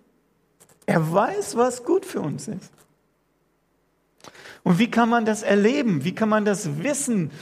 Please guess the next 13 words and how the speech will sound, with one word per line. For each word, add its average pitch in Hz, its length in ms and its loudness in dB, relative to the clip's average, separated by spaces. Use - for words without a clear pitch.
Lebe 208 360 4
ich - 160 -2
eigentlich 214 400 0
mit 160 200 -2
Gott? 208 360 2
Lebe 202 400 2
ich - 160 -6
mit, 214 320 -4
mit 185 180 -2
diesem 190 300 -4
Gott 220 280 2
ganz 190 300 -2
konkret? 190 680 0